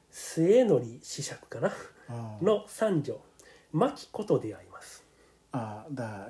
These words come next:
Speaker 2: 貴族議員の子供の娘と出会ったと。
Speaker 1: 出会うんですよ。
Speaker 2: うん。
Speaker 1: で、この、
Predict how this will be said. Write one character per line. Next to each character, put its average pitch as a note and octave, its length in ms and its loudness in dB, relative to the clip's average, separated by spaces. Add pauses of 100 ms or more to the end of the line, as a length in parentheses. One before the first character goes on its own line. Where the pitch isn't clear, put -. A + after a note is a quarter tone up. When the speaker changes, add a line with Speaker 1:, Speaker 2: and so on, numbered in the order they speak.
Speaker 2:
貴 D3 120 0
族 D3 220 2
議 C3+ 220 2
員 A#2+ 120 -2
の C3+ 300 0 (120)
子 C3+ 100 -4
供 B2 240 -4
の B2 300 -8
娘 C3 320 0
と E3 140 2
出 B2+ 140 2
会 A#2 80 -4
っ - 40 -12
た - 100 -12
と。 D3+ 40 -6
Speaker 1:
出 D3 100 6
会 B2+ 80 4
う B2 60 -10
ん G#2+ 120 -16
で - 20 -18
す - 40 -14
よ。 G2+ 260 -8 (920)
Speaker 2:
う - 20 -8
ん。 F3+ 40 -2
Speaker 1:
で、 A#3 300 6 (280)
こ F#3+ 140 2
の、 D3 400 4